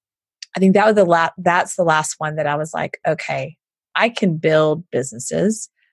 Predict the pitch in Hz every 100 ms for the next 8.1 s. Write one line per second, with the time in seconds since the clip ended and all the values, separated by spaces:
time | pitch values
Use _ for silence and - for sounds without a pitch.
0 | _ - 175 165 165 180 - - 180 170
1 | 170 165 - 165 160 - 156 156 165 156
2 | 160 160 _ _ _ _ _ - 180 196
3 | 202 196 - 156 160 - 160 156 156 180
4 | 139 156 - 147 147 151 147 - 143 151
5 | 170 - 90 87 71 - - _ _ 147
6 | 170 147 - 139 - _ - 208 170 175
7 | 175 _ - 196 185 - 175 170 175 160
8 | -